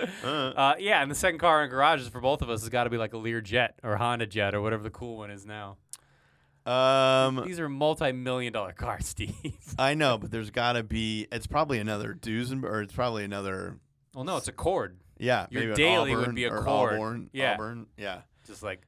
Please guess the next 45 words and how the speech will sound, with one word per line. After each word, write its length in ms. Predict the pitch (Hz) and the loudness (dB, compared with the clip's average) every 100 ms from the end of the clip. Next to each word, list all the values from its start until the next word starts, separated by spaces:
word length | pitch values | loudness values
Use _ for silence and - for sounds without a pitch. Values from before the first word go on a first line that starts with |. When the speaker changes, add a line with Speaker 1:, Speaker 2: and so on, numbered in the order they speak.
| 139 | -2
Speaker 2:
"Oh, 220 | 107 95 | -2 0
this 120 | 95 | -4
is 80 | 90 | -6
Speaker 1:
Um, 60 | 98 | -8
Speaker 2:
this 180 | 120 - | -8 -6
piece 220 | 113 104 | -4 -4
of 40 | |
trash." 540 | - 110 101 - - - | -4 -4 -4 -6 -12 -12
<laughs> 60 | _ _ _ _ _ - _ | _ _ _ _ _ -20 _
I 100 | 165 | 2
saw 220 | 180 269 254 | 2 4 2
Speaker 1:
uh, 40 | |
Speaker 2:
Accord 280 | - 151 139 | 0 -2 0
actually 260 | 120 - 123 | -2 -2 -4
driving 300 | 131 139 117 | 0 0 -2
the 80 | |
other 120 | 104 101 | -8 -8
day. 100 | 98 | -8
It 40 | |
was 140 | 98 | -10
great. 160 | 101 117 | -6 -2
Speaker 1:
Yeah, 140 | 127 92 _ | -2 -4 _
there's 180 | 113 104 | -8 -4
an 80 | 107 | -2
Auburn 380 | 110 110 95 87 | 0 0 -4 -8
that 100 | - | -12
lives 160 | 90 | -12
in 60 | 98 | -12
Malibu. 360 | 82 90 82 - 208 | -12 -12 -12 -16 -10
Speaker 2:
Oh, 220 | 175 87 - | -10 -10 -14
of 100 | 92 | -16
course 160 | 85 | -12
Speaker 1:
Yeah, 60 | 90 | -12
Speaker 2:
there 100 | - | -12
is. 140 | - - | -20 -20
Speaker 1:
yeah. 120 | 73 - - | -18 -18 -18
Speaker 2:
Of 100 | 104 | -18
course 260 | 101 92 - | -16 -16 -18
there 80 | - | -16
is. 200 | 92 - _ _ _ - | -16 -16 _ _ _ -12
Speaker 1:
Yeah. 480 | - 107 107 104 104 | -6 -2 0 0 -2
Um, 300 | 104 104 104 _ _ _ _ _ | -4 -10 -14 _ _ _ _ _
but 140 | 175 | -8
there's 180 | 175 180 | -6 -6
got, 180 | 185 190 | -4 -6